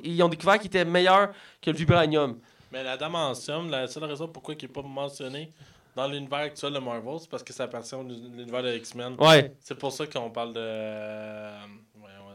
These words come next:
Speaker 2: c'est, là, j'ai le, j'ai un blanc sur le vrai nom, l'autre, là.
Speaker 1: Le vibranium ?
Speaker 2: Le vibranium.
Speaker 1: Euh, d'ailleurs, c'est pour ça que le bouclier de Captain America, dans les, le, le, les films actuels, il est en vibranium pur, mais dans les comics, c'est un mélange d'adamantium et de vibranium.
Speaker 2: Je pense que les femmes ont des vibraniums.
Speaker 1: Les quoi ?
Speaker 2: Rien.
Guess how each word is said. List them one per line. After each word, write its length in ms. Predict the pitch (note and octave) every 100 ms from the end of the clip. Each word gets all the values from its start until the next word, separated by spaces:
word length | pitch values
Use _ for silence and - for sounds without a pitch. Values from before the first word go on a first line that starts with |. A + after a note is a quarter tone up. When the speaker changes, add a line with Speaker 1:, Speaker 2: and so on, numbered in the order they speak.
| G#2
Speaker 2:
c'est, 220 | - G#2+
là, 80 | B2+
j'ai 180 | B2 A#2+
le, 220 | A#2+ A#2
j'ai 60 | A#2
un 100 | A#2+
blanc 160 | C3
sur 140 | C3 A#2
le 40 |
vrai 140 | A2 A2+
nom, 180 | B2+ B2
l'autre, 180 | B2 - -
là. 60 | -
Speaker 1:
Le 80 |
vibranium ? 540 | D#3+ D3 D#3 D#3+ G3+ F#3+
Speaker 2:
Le 120 | C3
vibranium. 480 | C3 C3 A#2+ A#2 A#2+ - - - - -
Speaker 1:
Euh, 200 | C3+ D3
d'ailleurs, 320 | D3+ E3+ G3+
c'est 60 | F#3+
pour 100 | F3
ça 80 |
que 80 | A3
le 80 | F#3
bouclier 260 | D#3 - F#3+
de 60 |
Captain 180 | G3+ G3+
America, 220 | D#3+ G#3
dans 180 | F3 F#3+
les, 280 | F#3 E3 D3
le, 180 | C#3 C#3
le, 240 | C3+ C3 B2+
les 100 | C3+
films 180 | - F3+
actuels, 440 | E3 - D#3 G3 G3+ - -
il 40 | C#3+
est 60 |
en 100 | D#3
vibranium 540 | D3+ D#3+ E3+ E3 D#3 D#3
pur, 300 | F3+ A3+ A#3 - - -
mais 100 | C#3
dans 80 | D#3
les 120 | E3
comics, 280 | F3 E3 F#3+
c'est 120 | -
un 40 |
mélange 340 | D#3 D#3 F3+ F3
d'adamantium 680 | E3+ F3 E3+ D#3 - F#3+ F#3
et 80 | F#3+
de 100 | D#3
vibranium. 520 | C#3+ C#3+ C#3 C3 C3 A#2+
Speaker 2:
Je 20 |
pense 100 | B2
que 100 | -
les 60 | E3
femmes 160 | E3+
ont 60 | D3
des 80 | A#2
vibraniums. 560 | A#2 A#2+ A2 A2+ D#3+ E3 _ _ _ _ - _ _ -
Speaker 1:
Les 100 | D#3+
quoi ? 180 | - A#4 G#4+ - -
Speaker 2:
Rien. 140 | A#3+